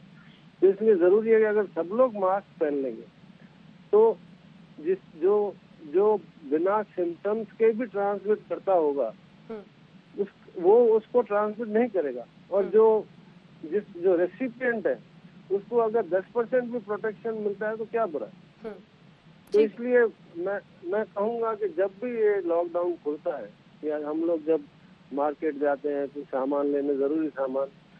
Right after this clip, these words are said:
Speaker 1: तो मैं सबको दूंगा कि मास्क पहने, कपड़े का बना के पहने, घर में बना के धो के पहने, लेकिन पहने जरूर।
Speaker 2: हम्म। डॉक्टर चौबे, आप अपनी बात अब पूरी कर सकते हैं। वुहान के, अ,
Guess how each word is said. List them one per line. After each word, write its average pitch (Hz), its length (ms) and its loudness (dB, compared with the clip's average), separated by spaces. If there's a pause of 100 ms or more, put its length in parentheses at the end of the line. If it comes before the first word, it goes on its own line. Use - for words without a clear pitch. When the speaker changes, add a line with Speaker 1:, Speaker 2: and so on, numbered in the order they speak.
(300)
Speaker 1:
तो 180 60 0
मैं 208 140 2
सबको 208 360 2
दूंगा 208 320 2
कि 214 180 0 (120)
मास्क 180 340 2
पहने, 185 580 0
कपड़े 190 400 -2
का 185 220 4
बना 160 360 -4
के 175 100 -4
पहने, 165 500 -4
घर 151 160 -2
में 170 200 -6
बना 156 240 -8
के 160 200 -6
धो 147 360 -4
के 165 160 -6
पहने, 156 380 -4 (520)
लेकिन 175 240 -2
पहने 160 320 0
जरूर। 208 280 -14 (320)
Speaker 2:
हम्म। 208 140 -14 (500)
डॉक्टर 285 220 -4
चौबे, 302 280 0
आप 294 200 0
अपनी 302 200 -6
बात 285 220 0
अब 294 60 -4
पूरी 285 240 -6
कर 269 140 -2
सकते 254 240 -8
हैं। 254 80 -4
वुहान 277 360 -2
के, 320 260 -4
अ, 233 400 -2